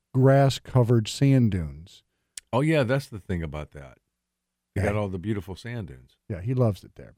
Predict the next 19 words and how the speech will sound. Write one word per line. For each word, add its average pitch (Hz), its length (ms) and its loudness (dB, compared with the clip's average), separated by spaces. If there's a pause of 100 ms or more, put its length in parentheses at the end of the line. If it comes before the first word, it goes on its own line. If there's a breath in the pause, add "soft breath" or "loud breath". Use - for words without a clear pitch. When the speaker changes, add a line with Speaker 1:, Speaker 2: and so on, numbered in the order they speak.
(140)
Speaker 1:
Then, 143 260 6
uh, 127 200 8
he's 123 220 6
got 131 240 6
the, 113 260 4
a 107 60 2
state - 340 4
park 135 320 4
in 110 160 -4
Clearwater, 123 640 4
Florida, 143 360 4
which 104 160 2
I 113 140 6
have 123 260 6
been 85 180 -6
to, 98 120 -4
and 92 100 -4
that 107 140 -2
is 82 180 -8